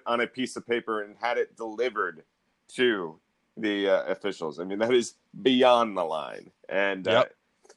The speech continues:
Speaker 1: it's, I admit, I didn't immediately, when I saw the suspensions, I'm like, "Okay, he's just gonna be suspended." And I didn't really think about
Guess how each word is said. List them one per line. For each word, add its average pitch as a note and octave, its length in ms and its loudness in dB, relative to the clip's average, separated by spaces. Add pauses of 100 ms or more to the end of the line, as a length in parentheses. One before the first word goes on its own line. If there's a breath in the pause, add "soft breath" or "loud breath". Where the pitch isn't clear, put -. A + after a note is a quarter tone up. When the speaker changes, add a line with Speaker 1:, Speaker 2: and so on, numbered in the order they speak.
(180)
Speaker 1:
it's, C#3+ 200 0
I D3+ 160 6
admit, D#3+ 300 2
I C#3 80 -2
didn't C#3+ 220 -6
immediately, C3 480 -2
when B2 120 -2
I A#2+ 40 0
saw C3 200 -2
the B2 80 -2
suspensions, B2 540 -8
I'm A#2+ 60 -10
like, G2 120 -6
"Okay, C3+ 360 -2
he's G2+ 120 -6
just F#2+ 140 -20
gonna A2+ 120 -8
be G2 60 -10
suspended." G#2+ 460 -2
And G2 80 2
I G#2+ 80 6
didn't A2 180 -2
really G#2+ 280 2
think C3+ 360 -2
about - 380 6